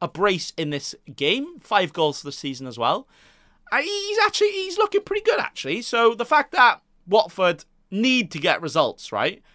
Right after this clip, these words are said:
They play L-, Leeds, Brentford, both at home, Burnley, all at home, actually,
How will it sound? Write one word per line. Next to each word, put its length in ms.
They 160
play 300
L-, 140
Leeds, 880
Brentford, 580
both 200
at 60
home, 220
Burnley, 640
all 260
at 100
home, 220
actually, 440